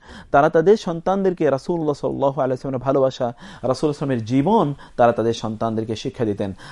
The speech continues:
আমরা যদি আমাদের সন্তানদেরকে চাই যে তারা সবচেয়ে বেশি মেধাবী হোক, তারা সবচেয়ে সফল ব্যক্তিতে পরিণত হোক,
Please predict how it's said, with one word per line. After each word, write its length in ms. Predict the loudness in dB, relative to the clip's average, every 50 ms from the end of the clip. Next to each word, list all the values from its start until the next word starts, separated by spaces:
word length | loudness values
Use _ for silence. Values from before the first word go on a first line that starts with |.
| -20 -14 _ 2
আমরা 380 | 2 2 4 4 2 2 2 0 -8 -20 -16 -10 -2
যদি 300 | 0 2 2 2 0 0 -2
আমাদের 300 | -4 -2 -2 0 -2 -4
সন্তানদেরকে 580 | -4 -4 -8 -6 -4 -4 -4 -2 -2 -2 -4 -4
চাই 360 | -2 -2 -2 0 0 -2 -2
যে 120 | -2 -4 -2
তারা 200 | -2 -2 -2 -2
সবচেয়ে 380 | -2 -4 -4 -4 -4 -4 -4
বেশি 180 | -4 -4 -4 -4
মেধাবী 400 | -4 -4 -2 -2 -2 -2 -2 -4
হোক, 200 | -4 -4 -4 -6 -12 -20 -14 -2 0
তারা 120 | 0 0
সবচেয়ে 340 | 0 -4 -8 -6 -6 -6 -4
সফল 340 | -2 -4 2 2 2 2 4
ব্যক্তিতে 340 | 2 2 2 2 0 0
পরিণত 340 | 0 0 0 0 0 -2 -2
হোক, 340 | 0 0 0 0 0 -2